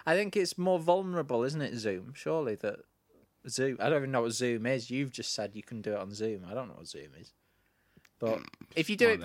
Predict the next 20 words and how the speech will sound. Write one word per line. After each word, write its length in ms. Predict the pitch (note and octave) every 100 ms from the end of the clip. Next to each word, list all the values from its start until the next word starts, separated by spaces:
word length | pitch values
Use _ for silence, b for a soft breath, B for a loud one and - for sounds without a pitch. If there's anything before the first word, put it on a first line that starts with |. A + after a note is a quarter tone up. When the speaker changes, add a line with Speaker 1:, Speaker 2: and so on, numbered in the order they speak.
| F3+
Speaker 1:
via 140 | F3
Speaker 2:
apps. 40 | -
Speaker 1:
computers, 760 | D3+ D#3+ E3+ F#3 - F#2+ B2+ -
there's, 360 | C3 C3 D3
there's 180 | C#3+ C3+
a 80 | C#3
risk 320 | D#3 D3 -
you'll 100 | C3+
get 240 | C3+ G#2
discovered, 480 | - - E3+ C3 G2+
you'll 80 | G#2
get 200 | A2+ -
hacked. 440 | D3 C3+ - - - _ _ _ _ _ _ -
But 120 | D#3
if 100 | E3
you're 360 | F3+ F3+ D#3+ B2+
Speaker 2:
Mm. 440 | - E2 - -
Speaker 1:
surreptitiously, 1300 | - F3 D#3+ - - D3 - - C3+ C3 A#2 - -
you 100 | D3
know, 320 | B2 A2 G#2